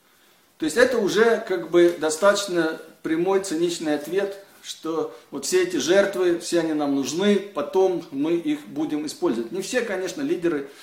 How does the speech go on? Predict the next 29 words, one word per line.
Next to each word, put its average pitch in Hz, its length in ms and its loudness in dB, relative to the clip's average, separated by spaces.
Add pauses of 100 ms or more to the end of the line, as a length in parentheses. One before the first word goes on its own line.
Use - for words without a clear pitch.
(180)
так 139 200 -6
сказать, 135 200 -4
придерживались 147 540 0
так, - 260 -10 (380)
вот 135 240 -6
именно 165 240 2
этой 175 400 -2
позиции, 143 800 -2 (280)
но 165 460 2 (360)
очень 208 520 4
много 165 680 0
возможностей, 143 1000 -4 (260)
которые 139 800 -2 (420)
были, 170 420 2
были 151 300 0
упущены 190 640 -2
или 170 380 0
специально 165 920 2
из-за 143 300 -2
идеологии, 160 680 2
как 120 240 -10
мы 143 140 -6
уже 139 120 -6
видим 151 300 -6
с - 100 -10
вами, 135 300 -2
не 147 220 -4
были 131 240 -2
осуществлены, 151 1120 -2